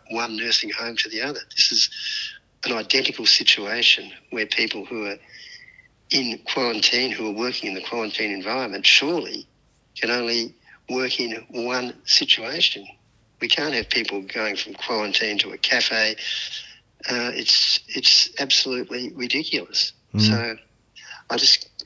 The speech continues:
Speaker 1: I, I find it, it's almost, uh, laughable. It's
Speaker 2: Mm.
Speaker 1: inconceivable.
Speaker 2: It is. It's farcical.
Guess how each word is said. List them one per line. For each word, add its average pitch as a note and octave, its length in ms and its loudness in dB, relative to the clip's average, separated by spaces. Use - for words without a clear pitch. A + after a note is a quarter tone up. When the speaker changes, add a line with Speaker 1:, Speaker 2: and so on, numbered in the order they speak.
Speaker 1:
I, - 100 -2
I - 20 2
find C3+ 280 0
it, C3+ 160 -2
it's - 220 -2
almost, C3+ 540 2
uh, G2+ 380 -6
laughable. - 560 -4
It's C3+ 100 6
Speaker 2:
Mm. C#3+ 80 8
Speaker 1:
inconceivable. - 800 0
Speaker 2:
It C#3 100 12
is. C#3 160 12
It's A2 140 4
farcical. A2+ 680 8